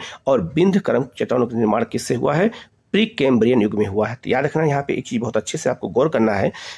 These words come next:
चाहे धारवाड़ क्रम चट्टानें हों और चाहे विंध्य क्रम चट्टानें हों,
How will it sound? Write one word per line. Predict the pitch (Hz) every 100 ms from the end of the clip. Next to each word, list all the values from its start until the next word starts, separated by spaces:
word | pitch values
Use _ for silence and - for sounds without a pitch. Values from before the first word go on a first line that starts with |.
| -
चाहे | 139 160
धारवाड़ | 175 117 101 95 95 143
क्रम | - 143
चट्टानें | 160 147 160
हों | 160 226 - - -
और | 135
चाहे | 156 139
विंध्य | 87 190 190
क्रम | - 123
चट्टानें | - 117 107
हों, | 110 165